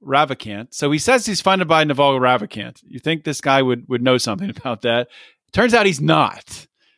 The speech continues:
Um, and the other name I don't recognize, R A R G U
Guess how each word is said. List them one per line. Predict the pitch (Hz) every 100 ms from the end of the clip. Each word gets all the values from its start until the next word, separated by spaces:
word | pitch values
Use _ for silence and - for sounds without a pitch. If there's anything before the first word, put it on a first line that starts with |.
| _ -
Um, | 131 123 120 131 _
and | 156 135
the | 143
other | 180 190 156 165
name | 147 156 143
I |
don't | 151 143
recognize, | 135 135 123 110 107 107 107 104 - - _ -
R | 139 151 160
A | 147 139 143
R | 135 131 127 127
G | 113 127 135 135
U | 131 131 127 123